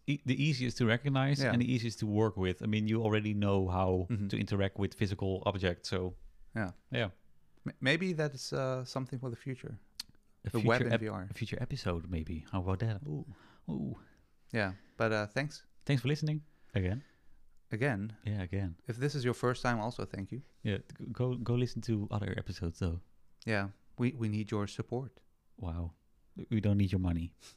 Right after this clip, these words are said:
Speaker 1: Yet. We don't need your money yet.
Speaker 2: Please sponsor us.
Speaker 1: Please. We need sponsors. How about H T C? Oh, no. What, what?
Speaker 2: How about A-Frame? Wait, no. That's an open source thing.
Speaker 1: <laughs> How, how about Sennheiser or Rode or Shure?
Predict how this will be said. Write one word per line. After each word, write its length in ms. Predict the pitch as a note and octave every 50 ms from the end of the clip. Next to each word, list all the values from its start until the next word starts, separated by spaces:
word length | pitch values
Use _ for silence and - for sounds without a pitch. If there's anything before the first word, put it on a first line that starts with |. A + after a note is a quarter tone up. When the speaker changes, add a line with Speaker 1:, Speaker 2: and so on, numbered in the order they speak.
| _ - - - - - - - - _ - - - _ - -
Speaker 1:
Yet. 320 | - - - - - - - -
We 60 | - -
don't 160 | - - -
need 100 | - - -
your 80 | - -
money 180 | - - - -
yet. 240 | - - - - - - - - - -
Speaker 2:
Please 360 | - - - - - - - - _ _
sponsor 420 | - - - - - - - - - - - -
us. 160 | - - - -
Speaker 1:
Please. 240 | - - - - - - - _ - - - - - - -
We 60 | - - -
need 100 | - -
sponsors. 600 | - - - - - - - - - - - - _ _ _ - - - - _ _ _ - - -
How 100 | - A2 G#2
about 140 | G#2 - B2
H 180 | A2 G#2 - -
T 100 | - G2
C? 240 | - - A#2+ G#2+ - - - - -
Oh, 60 | - F#2 - -
no. 60 | - - - - - - - A2 - -
What, 180 | - G2 F#2+ - - -
what? 120 | - G2 - -
Speaker 2:
How 80 | - G2+
about 220 | G2 G2+ G2 F2+ -
A-Frame? 420 | G#2 G#2+ A#2 - - - G2+ G2+ - - - - -
Wait, 200 | G2 F#2+ F2+ - - -
no. 200 | F#2+ F#2 F#2 - - B2+
That's 200 | - - - A#2
an 60 | A2+
open 200 | G#2+ - - -
source 340 | - - G2 G2+ - - -
thing. 160 | - - - - - - G3 G3
Speaker 1:
<laughs> 280 | F#3 E3 - - - -
How, 140 | G#2+ G#2+ -
how 120 | - A2 A2
about 180 | G#2 G#2 - -
Sennheiser 440 | - B2 A#2+ G2+ F2+ F2 E2+ F#2+ -
or 120 | G2 F#2 F2+ F2+ F#2+
Rode 360 | F#2+ G#2+ A2 G#2+ G#2 F#2+ F2+ F2+
or 300 | F#2 F2+ F2+ F#2 F2+ E2+
Shure? 440 | - - A#2 A2 G#2+ F#2 E2+ F2+